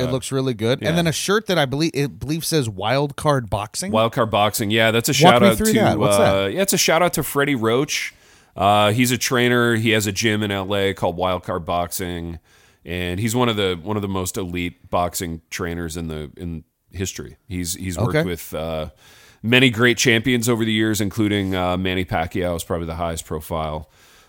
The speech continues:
Speaker 2: uh,
Speaker 1: Excellent.
Speaker 2: fighter that Freddie has worked with. But, uh, I got to interview him years ago. It was, like, fifteen years ago. Um, he was working with Michael Moore, who held one of the heavyweight title belts for a while, and I, I covered a,
Speaker 1: Yeah.
Speaker 2: a Michael Moore fight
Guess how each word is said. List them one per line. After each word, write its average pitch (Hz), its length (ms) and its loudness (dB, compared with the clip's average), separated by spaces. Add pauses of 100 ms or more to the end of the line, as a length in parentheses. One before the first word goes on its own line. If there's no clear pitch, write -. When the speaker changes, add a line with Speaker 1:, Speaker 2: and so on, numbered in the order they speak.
(140)
Speaker 2:
uh, 76 240 -6
Speaker 1:
Excellent. - 80 -10
Speaker 2:
fighter 82 320 -2
that 73 160 -8
Freddie 80 380 -4
has 76 200 -10
worked 73 280 -12
with. 71 320 -14
But, 78 260 -12
uh, 76 240 -6
I 120 100 -2
got 175 140 -2
to - 100 2
interview 107 500 4
him 90 360 -2 (140)
years 101 280 0
ago. 80 200 -4
It - 20 -4
was, 80 120 -6
like, 85 120 -8
fifteen - 380 -4
years 80 240 -4
ago. 76 500 -6 (480)
Um, 80 460 -2
he 98 100 2
was 101 160 4
working 95 320 2
with 85 140 0
Michael 98 280 4
Moore, 87 640 2
who 95 200 0
held 85 400 2
one 87 140 0
of 85 60 -2
the 82 100 0
heavyweight 82 420 0
title 82 260 0
belts 80 300 -4
for 82 160 -2
a 76 60 -2
while, 80 360 0
and 80 80 0
I, 76 160 -4 (120)
I 87 80 -6
covered 85 320 0
a, 78 40 2
Speaker 1:
Yeah. 78 220 -2 (420)
Speaker 2:
a 87 80 -2
Michael 87 280 2
Moore 82 280 2
fight 76 360 0